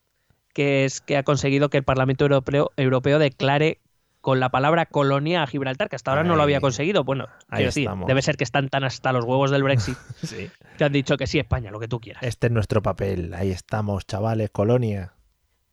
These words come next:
Speaker 1: Pero bueno. Eh, quieren crear dentro de la Unión Europea un seguro europeo de desempleo,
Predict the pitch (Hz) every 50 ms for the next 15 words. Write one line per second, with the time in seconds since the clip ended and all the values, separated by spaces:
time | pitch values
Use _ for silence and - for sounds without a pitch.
0 | _ _ _ 143 135 135 143 135 110 - 113 _ _ - _ _ _ _ _ _
1 | _ _ _ _ _ _ _ - 175 175 170 160 160 156 151 151 147 147 147 147
2 | 147 143 143 - - - 175 170 175 175 175 175 170 170 170 165 170 160 - 165
3 | 165 170 175 165 147 147 143 147 156 151 151 156 156 160 170 185 185 - 214 214
4 | 220 202 - 160 151 156 160 165 156 - - _ - 151 151 156 156 147 139 190
5 | 196 180 147 135 127 127 123 - 156 160 165 156 - 196 208 208 214 254 320